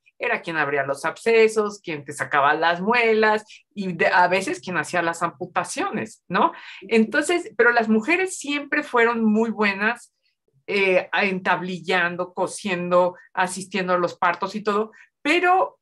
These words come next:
hubo un momento en que la medicina se convirtió en una profe-, se, se decidió desde la iglesia que la medicina iba a ser una,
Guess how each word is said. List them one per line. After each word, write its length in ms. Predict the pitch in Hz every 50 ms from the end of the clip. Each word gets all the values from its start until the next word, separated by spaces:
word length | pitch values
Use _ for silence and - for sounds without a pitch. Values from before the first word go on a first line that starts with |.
| _ _ _ _ _ _
hubo 220 | - 277 294 359
un 80 | 381 349
momento 400 | 349 339 349 349 339 - 330 311
en 120 | 294 262
que 100 | - 262
la 100 | 240 226 220
medicina 560 | 220 220 214 214 208 202 262 269 285 277 262
se 160 | 269 - 196 -
convirtió 580 | - 170 165 160 160 151 - 208 208 208 - -
en 140 | 180 170 175
una 340 | 180 185 185 180 - - - _ _ _ _ _ _ -
profe-, 260 | 185 175 151 170 -
se, 220 | - - 220 214 208
se 220 | 208 - 247 226 208
decidió 640 | 240 240 226 - 247 240 254 247 294 339 359 339
desde 240 | 220 202 185 175 180
la 80 | 165 165
iglesia 460 | 160 170 190 208 214 208 214 208 208
que 100 | - 139
la 180 | 147 147 147 143
medicina 480 | 151 147 143 151 - - 180 175 170 170
iba 120 | 156 147
a 40 | 143
ser 300 | - - 180 175 175 175 _ - - - _ _ _ _
una, 680 | 202 208 208 214 214 214 208 208 202 196 185 -